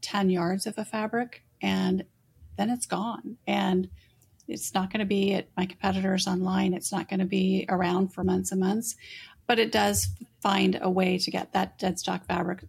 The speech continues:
out of the landfills, not being burnt, not being, you know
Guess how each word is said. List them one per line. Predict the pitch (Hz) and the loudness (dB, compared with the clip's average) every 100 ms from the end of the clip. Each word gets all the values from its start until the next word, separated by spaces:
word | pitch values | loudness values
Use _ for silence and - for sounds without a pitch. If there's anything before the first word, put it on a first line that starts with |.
| - | -2
out | 202 | 0
of | 196 | 0
the | 190 | 0
landfills, | 185 185 175 - 180 175 175 - - - - _ | 0 0 0 -2 -2 -2 -4 -6 -10 -16 -20 _
not | 190 196 | 0 2
being | 214 196 185 | 4 4 4
burnt, | 180 175 185 - - - | 4 4 2 -2 -4 -2
not | 185 - | -2 0
being, | 190 185 185 190 - _ | 2 4 4 2 -4 _
you | 180 | -4
know | 180 | -4